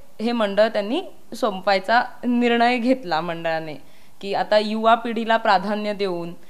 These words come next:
युवा पिढी काय करेल हे बघण्याचा मंडळाने एक प्रयत्न केला,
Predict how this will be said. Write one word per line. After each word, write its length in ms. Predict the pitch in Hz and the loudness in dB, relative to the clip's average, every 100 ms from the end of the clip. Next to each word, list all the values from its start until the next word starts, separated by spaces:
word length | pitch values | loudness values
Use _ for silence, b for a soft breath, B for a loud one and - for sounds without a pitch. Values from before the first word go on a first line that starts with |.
| b b - | b b -8
युवा 260 | 208 226 240 | 2 6 6
पिढी 280 | 247 254 | 4 0
काय 280 | 277 226 240 | 4 4 4
करेल 440 | 262 208 185 147 - - - - - - | 4 0 0 -4 -10 -14 -16 -16 -16 -16
हे 280 | 185 226 247 | -6 2 4
बघण्याचा 600 | 240 233 233 214 214 226 | 4 2 2 0 2 2
मंडळाने 480 | 233 202 185 180 208 | 0 0 0 0 -2
एक 100 | 240 | -4
प्रयत्न 420 | 233 226 226 220 | 0 0 0 -2
केला, 320 | 208 156 143 | -4 -6 -8